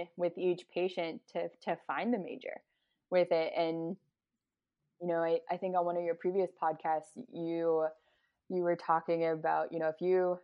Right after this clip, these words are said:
you adjust more than one bone, did you find the major? You know,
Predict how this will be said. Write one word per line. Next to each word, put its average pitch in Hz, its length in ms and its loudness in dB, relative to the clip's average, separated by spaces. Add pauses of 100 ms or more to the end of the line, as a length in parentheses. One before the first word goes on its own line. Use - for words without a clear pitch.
(160)
you 190 100 4
adjust 208 240 2
more 196 140 6
than 190 140 4
one 170 240 2
bone, 190 280 2
did 156 180 -6
you 160 80 -4
find 185 220 -4
the 196 60 -4
major? 208 380 0 (880)
You 185 140 0
know, 175 240 4